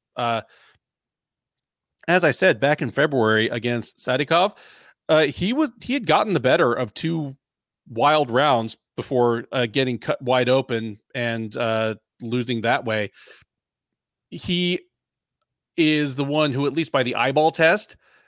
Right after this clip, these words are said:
has the, uh, elite athleticism. I mean, he is ripped, and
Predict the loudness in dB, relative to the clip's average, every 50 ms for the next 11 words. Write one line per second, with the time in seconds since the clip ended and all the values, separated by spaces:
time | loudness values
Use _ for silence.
0 | _ _ _ _ _ _ _ _ _ _ _ _ _ -10 -6 -2 0 2 2 2
1 | 2 0 -2 -4 -8 -10 _ _ _ _ _ _ _ _ _ _ _ _ _ _
2 | _ -6 -2 0 0 2 2 0 0 -2 -2 -2 -2 -2 -2 -2 0 0 -2 -2
3 | -2 -2 -4 -4 -2 -4 -4 -4 -4 -4 -4 -4 -4 -4 -4 -4 -6 -8 -12 _
4 | _ _ _ _ -10 -6 -4 -2 -2 -2 -2 -4 -4 -6 -8 -10 -12 _ _ _
5 | _ _ _ _ _ -10 -8 -4 0 2 2 2 0 0 -4 -10 -10 -10 _ _
6 | _ _ _ _ _ _ _ _ _ -4 -2 -2 0 0 0 -2 -2 -4